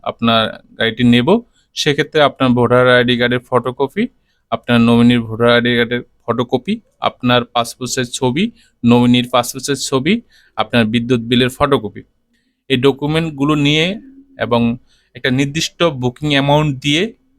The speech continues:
আমাদের কাছ থেকে গাড়িগুলো নিতে পারবেন। যারা নগদে ক্রয় করবেন দশ লাখ পঞ্চাশ, সেক্ষেত্রে আপনি যদি শিওর হন, সেক্ষেত্রে আমাদের, আহ, উপরস্থ স্যারদের সাথে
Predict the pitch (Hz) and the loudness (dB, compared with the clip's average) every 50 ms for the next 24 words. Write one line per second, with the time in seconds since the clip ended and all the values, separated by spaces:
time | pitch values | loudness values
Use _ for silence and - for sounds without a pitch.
0 | _ _ _ _ _ _ _ _ _ _ _ - 120 120 127 123 131 131 123 139 | _ _ _ _ _ _ _ _ _ _ _ -4 -2 0 0 0 0 0 0 0
1 | 131 - - 165 165 143 131 120 120 117 123 131 135 131 123 117 120 107 107 101 | -2 -4 -4 -6 -4 -2 0 0 0 0 0 2 2 2 2 0 0 -2 -2 -2
2 | 101 - - - _ _ _ _ _ _ _ _ _ _ _ _ _ _ _ _ | -2 -4 -10 -18 _ _ _ _ _ _ _ _ _ _ _ _ _ _ _ _
3 | _ _ _ _ _ _ _ _ _ _ _ _ _ _ _ _ _ _ _ _ | _ _ _ _ _ _ _ _ _ _ _ _ _ _ _ _ _ _ _ _
4 | _ _ _ _ _ _ _ _ - 120 123 131 135 143 160 196 240 - - _ | _ _ _ _ _ _ _ _ -8 -2 0 2 2 2 2 0 -2 -6 -12 _
5 | - _ _ _ _ _ _ _ _ _ _ _ _ _ _ - 131 131 131 135 | -20 _ _ _ _ _ _ _ _ _ _ _ _ _ _ -2 0 0 2 2
6 | 147 147 151 147 - 151 143 143 139 - 143 139 143 165 202 233 - _ _ _ | 2 0 0 -2 0 -2 -2 -2 0 0 0 2 2 2 0 0 -2 _ _ _
7 | _ _ _ _ _ _ _ _ _ _ _ _ _ - 131 131 - - 139 143 | _ _ _ _ _ _ _ _ _ _ _ _ _ -2 -2 -2 -2 -2 -2 -2
8 | 143 143 _ - 151 143 143 139 - 151 175 - - - - _ _ _ _ _ | -2 -2 _ -2 0 0 0 0 0 -2 -2 -2 -4 -8 -10 _ _ _ _ _
9 | _ _ _ _ _ _ _ - - - 160 151 170 156 - - 165 170 165 160 | _ _ _ _ _ _ _ -6 -2 -2 0 0 0 -2 -2 0 0 2 0 0
10 | - - 160 156 147 147 147 147 - - - 175 175 170 143 160 165 170 180 180 | -2 -4 -4 -2 -2 0 -2 -2 -2 0 2 2 2 2 2 0 0 0 -2 -4
11 | - - 135 135 127 135 131 135 131 131 135 135 135 135 _ _ _ _ _ _ | -4 -4 -4 -4 -2 0 0 0 0 0 0 -2 -2 -4 _ _ _ _ _ _
12 | _ _ 120 117 117 117 117 117 120 135 135 135 131 - - 143 135 - - 127 | _ _ -2 0 2 2 2 0 0 2 2 2 2 0 -4 -4 -4 -2 0 0
13 | 120 117 120 127 - - - 131 | 0 0 -2 -6 -8 -8 -8 -10